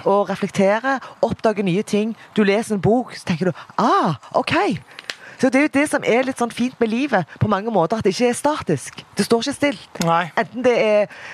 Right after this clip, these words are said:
Speaker 1: er vondt eller bra, for det vil ikke være realistisk at alt skal være bra hele veien, men også når det er vondt, så vet vi liksom at det går over.
Speaker 2: Ja, ja, ja.
Speaker 1: Ja.
Speaker 2: Men jeg, men jeg, det kan godt være at det er en sånn, det, jeg tror nok det er en litt sånn mann-kvinne-greier også der, at kvinner har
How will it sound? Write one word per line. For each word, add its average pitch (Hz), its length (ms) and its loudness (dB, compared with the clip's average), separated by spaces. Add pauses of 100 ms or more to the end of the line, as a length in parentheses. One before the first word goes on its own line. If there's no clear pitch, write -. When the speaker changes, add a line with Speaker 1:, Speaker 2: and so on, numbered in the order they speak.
(140)
Speaker 1:
er 226 160 2
vondt 247 320 -2
eller 262 240 0
bra, 147 320 2
for 185 160 -8
det 208 160 2
vil 190 160 0
ikke 196 140 -2
være 233 320 0
realistisk 196 500 -2
at - 60 -12 (100)
alt 214 160 -6
skal 202 140 2
være 190 100 -2
bra 196 160 2
hele 185 240 0
veien, 220 160 0
men 202 160 -4
også 220 160 2
når 220 160 2
det 214 80 4
er 220 80 2
vondt, 269 400 -6 (160)
så 202 80 4
vet 233 320 -2
vi 196 160 0
liksom 190 240 0
at 165 240 -6
det - 160 -2
går 202 160 4
over. 208 400 0 (160)
Speaker 2:
Ja, 147 160 2 (220)
ja, 143 160 2 (100)
ja. 156 80 0
Speaker 1:
Ja. 220 160 2 (800)
Speaker 2:
Men 180 80 2
jeg, 180 240 0
men 165 160 0
jeg, 170 260 0
det 160 140 -2
kan 165 160 0
godt 160 180 -2
være 180 220 0
at - 80 -8
det 139 160 0
er 123 160 0
en 160 80 -2
sånn, 131 400 -4
det, - 80 -4 (220)
jeg 147 100 -2
tror 160 160 0
nok 180 80 -4
det 160 160 -4
er 143 160 0
en 180 160 -2
litt - 160 -10
sånn 151 240 -2
mann-kvinne-greier 139 2500 -4
også 160 260 -2
der, 139 160 -2
at 139 140 -10
kvinner 135 400 -4
har 120 240 -6